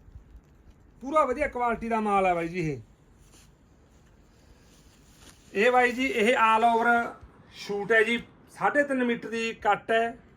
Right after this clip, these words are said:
ਡੇਢ ਦਾ ਪਣਾ ਬਾਈ ਜੀ, ਨਾਲ ਦੁਪੱਟਾ ਬਹੁਤ ਸੋਹਣਾ ਦੁਪੱਟਾ ਦਿੱਤਾ ਹੈ। ਇਹਦਾ ਰੇਟ ਬਾਈ ਜੀ ਸਾਢੇ ਸੱਤ ਸੌ ਰੁਪਇਆ ਇਕੱਲੇ ਇਕੱਲੇ ਸੂਟ ਦਾ ਰੇਟ ਹੈ। ਅਗਰ ਜੇ ਕੋਈ ਦੁਕਾਨਦਾਰ, ਮੇਰਾ ਵੀਰ ਭਰਾ ਦੁਕਾਨਦਾਰ ਹੈ, ਉਹਨੇ ਗਾਹਾਂ ਜਾ ਕੇ ਬਾਈ ਜੀ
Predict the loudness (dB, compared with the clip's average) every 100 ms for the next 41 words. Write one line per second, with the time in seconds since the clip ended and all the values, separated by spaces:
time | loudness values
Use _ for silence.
0 | -20 -20 -20 -20 -20 -2 4 4 6 4
1 | 4 4 6 4 2 2 -2 -6 -20 _
2 | 0 4 6 6 4 0 2 0 2 2
3 | 2 2 0 0 2 0 2 0 0 4
4 | 2 2 -12 -20 _ 4 6 8 6 4
5 | 0 -2 -2 -2 0 0 -2 -2 -2 -2
6 | -2 -4 -2 -2 0 0 0 -2 -2 -10
7 | 2 4 6 4 4 2 0 -16 _ 0
8 | 0 0 2 0 0 -4 0 0 2 0
9 | 2 2 2 0 -4 -4 -4 -2 2 2
10 | 4 4 4 2 0 0 2 4 2 2
11 | 0 0 0 -4